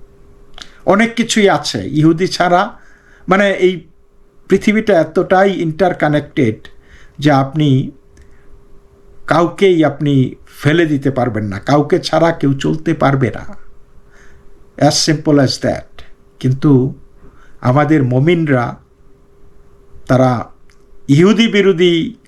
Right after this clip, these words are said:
কথাবার্তা বলবে, স্লোগান দেবে, ইহুদিদেরকে আক্রমণ করবে,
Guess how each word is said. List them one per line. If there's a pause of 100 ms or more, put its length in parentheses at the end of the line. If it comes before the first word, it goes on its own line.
কথাবার্তা
বলবে,
স্লোগান
দেবে, (880)
ইহুদিদেরকে
আক্রমণ
করবে,